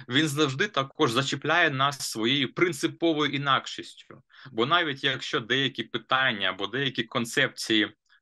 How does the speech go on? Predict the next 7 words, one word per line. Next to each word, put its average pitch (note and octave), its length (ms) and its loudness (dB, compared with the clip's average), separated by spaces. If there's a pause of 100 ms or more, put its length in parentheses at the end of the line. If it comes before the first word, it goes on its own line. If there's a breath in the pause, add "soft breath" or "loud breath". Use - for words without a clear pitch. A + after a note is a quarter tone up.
(100)
нам A2+ 280 2
зрозумілі, A2+ 600 -2
або A2+ 260 0
ми A2 160 0
їх - 240 -6
впізнаємо G2+ 800 -2
як F#2 260 2